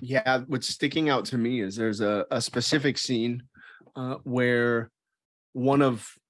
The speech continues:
Jeffrey Dahmer's victims was a fourteen-year-old boy. I'm watching the show right now. I'm on episode five, and I, I find myself, like, having an internal conflict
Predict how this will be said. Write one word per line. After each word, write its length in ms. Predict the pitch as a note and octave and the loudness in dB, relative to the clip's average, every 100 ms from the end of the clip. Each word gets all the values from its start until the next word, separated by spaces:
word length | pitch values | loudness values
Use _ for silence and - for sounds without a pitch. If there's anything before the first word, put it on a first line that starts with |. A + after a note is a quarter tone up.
| _ | _
Jeffrey 260 | - A#2+ C3 | -4 -2 0
Dahmer's 300 | B2 A#2+ G#2+ | 0 -2 -2
victims 520 | B2 A#2+ B2 A#2 A2+ | -4 -4 -2 -2 -4
was 120 | A#2+ | -8
a 60 | A2+ | -8
fourteen-year-old 580 | - B2 C3+ B2+ B2 A#2 | -4 -4 0 0 0 -2
boy. 240 | A#2 A#2 A2+ _ - | -4 -4 -8 _ -2
I'm 160 | D#3+ D#3 | 2 6
watching 340 | D#3+ D#3 D3 | 6 6 2
the 80 | B2 | 2
show 220 | C3+ B2 | 4 4
right 200 | A#2+ A2+ | 4 4
now. 220 | A2+ A2 | 2 0
I'm 140 | A2+ A#2+ | 0 0
on 180 | A#2 G#2+ | -2 -4
episode 400 | A#2+ A#2+ A#2 A2 | -4 -2 -2 0
five, 400 | A#2 G#2+ G2+ - - - | 0 2 0 -6 -18 -8
and 520 | B2 A#2+ A2+ G#2+ A2+ | -2 0 0 -2 -2
I, 120 | C3+ C3+ | 0 2
I 100 | C#3+ | 2
find 240 | C3+ F3+ F#3+ | 4 6 6
myself, 300 | D3 F3 C#3 | 6 6 6
like, 220 | C3+ A#2+ | 4 4
having 280 | C#3+ C#3 B2+ | 4 4 4
an 80 | |
internal 420 | A#2 A2 D3+ C3+ A2 | 2 0 0 -2 -2
conflict 720 | - E3+ F#3 A2+ G2 - | 0 2 0 -2 -4 -4